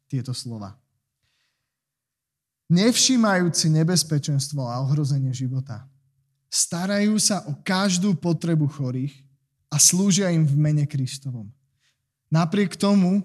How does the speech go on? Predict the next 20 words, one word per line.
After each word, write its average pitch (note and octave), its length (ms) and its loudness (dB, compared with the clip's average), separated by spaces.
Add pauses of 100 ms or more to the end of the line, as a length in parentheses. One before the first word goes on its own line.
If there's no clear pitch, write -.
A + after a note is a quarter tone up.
(160)
že - 160 0
boli D#3+ 320 4
často G3 480 0
sami G3 480 0
na D#3+ 160 2
smrť D#3 320 -2
nakazení D3+ 560 -2
chorobou D3 560 -2
od C3 160 -4
iných, D3+ 400 -4 (400)
slúžili G#3+ 640 4
v B2 80 -2
radosti F#3+ 640 -2
a C3 80 -8
pokoji, D3 560 0 (880)
v - 160 -20
pokoji F#3 400 2
prijali D3+ 400 0
utrpenia B2+ 640 -8
iných.“ A2 380 -18